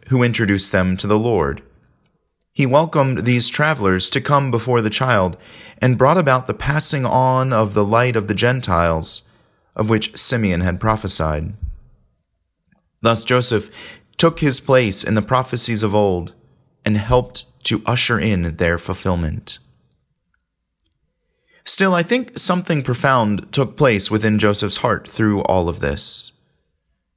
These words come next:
Watching the shepherds come before and now the Magi, I can only imagine that Joseph was led to a place of contemplation.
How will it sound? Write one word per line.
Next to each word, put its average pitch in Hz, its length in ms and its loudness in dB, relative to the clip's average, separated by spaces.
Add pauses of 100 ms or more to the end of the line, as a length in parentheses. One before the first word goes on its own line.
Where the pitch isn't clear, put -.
(300)
Watching 151 360 0
the 127 80 2
shepherds 143 460 0
come 127 380 2
before 123 580 2
and 104 340 -2
now 120 280 2
the 104 100 0
Magi, 95 600 0 (640)
I 127 80 0
can 170 140 0
only 262 180 2
imagine 135 540 0
that 135 240 0
Joseph 151 560 0
was 123 220 0
led 117 340 0
to 123 160 -2
a 107 60 0
place 95 340 0
of 95 80 -8
contemplation. 98 1040 -4